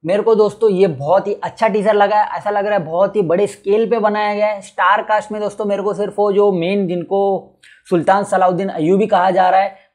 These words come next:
मतलब जिनको वो character दिया गया, उनको मैंने अर्तुरुल में देखा था, वो अर्तुरुल में Toothagin का किरदार उन्होंने निभाया था। अब देखते हैं कि इसके अंदर वो सुल्तान सलाउद्दीन अयूबी का किरदार किस तरीके से निभाते हैं। लेकिन दोस्तों मेरे को जो set थे ना वो बहुत अच्छे लगे,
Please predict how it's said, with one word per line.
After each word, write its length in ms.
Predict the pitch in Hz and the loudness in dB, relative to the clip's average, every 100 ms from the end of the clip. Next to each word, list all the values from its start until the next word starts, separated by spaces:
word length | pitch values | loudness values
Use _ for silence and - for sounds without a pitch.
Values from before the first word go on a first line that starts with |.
| 147 | -8
मतलब 240 | 143 170 | -6 -4
जिनको 340 | 139 160 156 175 | -4 -6 -4 -2
वो 160 | 175 | -2
character 440 | 170 170 185 190 202 | 0 0 0 0 2
दिया 180 | 208 | 2
गया, 160 | 196 202 | 4 2
उनको 360 | 185 190 196 233 | 2 0 0 0
मैंने 220 | 226 233 - | 0 -4 -2
अर्तुरुल 420 | 190 180 220 226 | -2 2 4 4
में 100 | 226 | 2
देखा 240 | 220 214 | 0 0
था, 120 | 220 226 | 0 2
वो 100 | 214 | 2
अर्तुरुल 440 | 190 202 214 214 | 2 0 0 0
में 400 | 214 220 220 220 - - | -2 -2 -2 -4 -6 -4
Toothagin 460 | 220 185 233 226 226 | -4 2 2 2 0
का 100 | 226 | -2
किरदार 340 | 190 175 196 | -2 -2 0
उन्होंने 340 | 185 185 190 185 | 0 -2 -2 -2
निभाया 360 | 147 170 196 | 0 0 2
था। 340 | 196 202 196 _ _ - - | 0 -4 -6 _ _ -12 -2
अब 140 | 165 | 2
देखते 260 | 202 196 214 | 2 2 0
हैं 100 | 196 | 0
कि 60 | |
इसके 180 | 196 - | -2 -2
अंदर 200 | 196 190 | 0 0
वो 140 | 190 196 | 0 -2
सुल्तान 420 | 175 160 180 180 | -2 -4 -4 -6
सलाउद्दीन 440 | 170 160 160 175 | -4 -2 -2 -4
अयूबी 380 | 175 151 160 175 | -6 -4 -2 0
का 60 | 180 | -2
किरदार 440 | - 147 156 170 - | -4 -4 -2 -4 -4
किस 160 | 220 - | -6 -2
तरीके 260 | 202 208 | -2 -2
से 100 | 202 | -2
निभाते 340 | 202 196 196 208 | -2 -2 -2 -4
हैं। 200 | 202 - _ _ | -8 -12 _ _
लेकिन 180 | 180 208 | -6 -2
दोस्तों 220 | 214 202 208 | -2 -2 -2
मेरे 160 | 190 | 0
को 100 | 190 | 0
जो 100 | 202 | -2
set 340 | 196 185 185 196 | -2 -4 -4 -4
थे 60 | |
ना 100 | 190 | -4
वो 40 | 165 | -2
बहुत 200 | 156 180 | 0 -2
अच्छे 200 | 175 185 | -2 -4
लगे, 280 | 175 180 | -4 -6